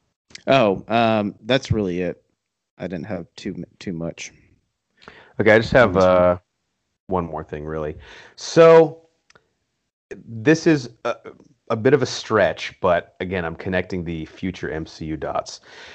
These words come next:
Speaker 2: So we all know in Spider-Man three, which is filming right now, uh,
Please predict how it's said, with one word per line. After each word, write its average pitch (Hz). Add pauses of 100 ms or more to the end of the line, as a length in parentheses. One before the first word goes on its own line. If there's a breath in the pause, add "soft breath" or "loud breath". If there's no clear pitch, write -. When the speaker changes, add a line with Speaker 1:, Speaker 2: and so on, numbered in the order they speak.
(220 loud breath)
Speaker 2:
So 123
we 120
all 151
know 151
in 101
Spider-Man 110
three, 92
which 90
is -
filming 87
right 85
now, 76
uh, 80